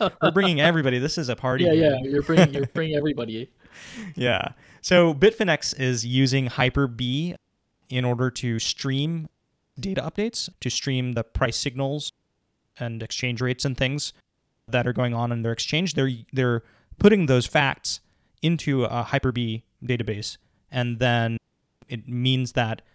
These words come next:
Speaker 1: anybody can connect to that Hyper-B database, to connect to that swarm, and then get the, those updates, and then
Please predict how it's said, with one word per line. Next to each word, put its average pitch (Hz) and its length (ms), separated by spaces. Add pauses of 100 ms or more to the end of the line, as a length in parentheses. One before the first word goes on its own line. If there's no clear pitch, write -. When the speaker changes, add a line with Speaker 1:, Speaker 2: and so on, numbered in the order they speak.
(160)
Speaker 1:
anybody 139 240
can 127 120
connect 147 340
to 131 80
that 110 220 (200)
Hyper-B 117 380
database, 110 280
to - 100
connect 143 280
to 127 60
that - 180
swarm, 123 380 (280)
and 127 100
then 120 100
get 113 280
the, 120 280
those 117 200
updates, 113 380
and 127 120
then 113 220